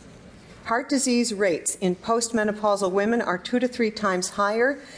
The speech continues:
than in premenopausal women of the same age. Coronary heart disease is the number one killer of women over the age of twenty-five. Sixty-four percent of women who died suddenly of coronary heart disease have no previous symptoms.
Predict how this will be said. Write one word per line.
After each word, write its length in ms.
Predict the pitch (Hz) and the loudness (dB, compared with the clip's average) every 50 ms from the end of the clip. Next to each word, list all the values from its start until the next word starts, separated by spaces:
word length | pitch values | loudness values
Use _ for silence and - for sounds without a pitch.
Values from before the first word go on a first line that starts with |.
| - - - | -8 -2 0
than 160 | 202 190 185 | 0 2 2
in 100 | 180 180 | 0 -2
premenopausal 960 | 180 - - 254 247 233 226 208 196 202 196 202 - 208 196 190 196 196 180 | -4 -2 0 2 2 4 4 4 2 0 -2 0 0 0 2 2 2 2 2
women 300 | 185 190 185 190 190 185 | 2 2 2 2 2 2
of 140 | 160 170 165 | 0 0 0
the 60 | 180 | -2
same 540 | 175 - - - 185 180 180 175 180 175 - - | 0 0 0 0 2 2 2 2 0 0 0 0
age. 380 | 175 165 156 147 139 143 - - - - - - - | 2 2 2 2 0 -2 -6 -6 -12 -20 -20 -14 -8
Coronary 600 | - - - 339 370 392 381 349 311 277 269 254 254 | -2 2 2 4 4 4 4 4 4 4 2 2 0
heart 320 | - 262 262 269 254 202 | 0 0 0 0 0 0
disease 360 | 233 214 - 214 190 190 185 | -2 0 2 2 2 2 2
is 120 | 214 196 196 | 0 0 0
the 100 | 214 202 | 0 2
number 380 | 196 202 208 226 240 220 233 | 2 2 2 2 2 2 2
one 240 | 196 196 190 196 202 | 2 2 2 0 0
killer 320 | 196 - 226 208 202 190 | -2 0 0 2 4 2
of 120 | 185 185 180 | 2 2 0
women 300 | 196 196 202 202 196 202 - | 0 0 2 2 0 0 0
over 240 | 220 233 233 233 269 | 0 0 2 2 2
the 180 | 226 240 233 - | 2 2 2 4
age 220 | 190 202 202 208 | 2 2 0 0
of 160 | 214 202 - | -4 -6 -8
twenty-five. 1300 | - - 202 180 185 190 - 208 196 196 - - - 233 254 269 277 269 226 - - - - - - - - - - - - - - - - - - - - - - - - | -6 -2 -2 0 0 -2 -2 -4 -4 -4 -4 -4 -4 -2 -2 -4 -4 -4 -4 -6 -6 -8 -10 -16 -20 -20 -20 -20 -20 -20 -20 -20 -20 -20 -20 -20 -20 -20 -20 -20 -20 -10 -4
Sixty-four 760 | - - - 330 339 - - - 277 - - - 254 262 262 | -2 0 0 0 -2 -2 0 0 0 0 0 0 2 2 0
percent 560 | 262 - 254 240 - - 247 233 262 247 254 - - | 0 -2 -2 -2 0 0 2 0 0 0 -2 -2 -2
of 140 | 202 190 190 | -2 -2 0
women 340 | 196 220 226 240 247 262 | 0 2 2 4 2 2
who 160 | 247 214 214 202 | 2 2 0 2
died 320 | 208 214 202 208 208 208 | 2 2 2 2 0 -2
suddenly 580 | - - - 254 247 240 247 226 202 185 175 165 | -2 -2 0 0 0 2 0 0 2 2 2 0
of 200 | 175 180 - - | 0 -2 -4 -4
coronary 480 | - 240 233 226 226 208 196 190 185 | -2 0 2 2 2 2 2 0 0
heart 260 | 185 202 208 233 226 | 0 0 -2 -2 -2
disease 440 | - 202 185 - 180 170 170 170 - | -2 -2 0 2 2 2 2 0 0
have 220 | - 196 190 180 180 | 0 0 0 0 0
no 360 | 180 185 202 202 208 220 226 | 0 0 0 2 0 0 -2
previous 580 | 226 - 226 214 208 202 190 185 175 175 185 | -2 -2 0 0 2 2 2 2 2 0 0
symptoms. 680 | - - 190 185 180 - - 156 156 151 - - - | -2 -2 -4 -4 -4 -4 -4 -4 -2 -4 -4 -4 -4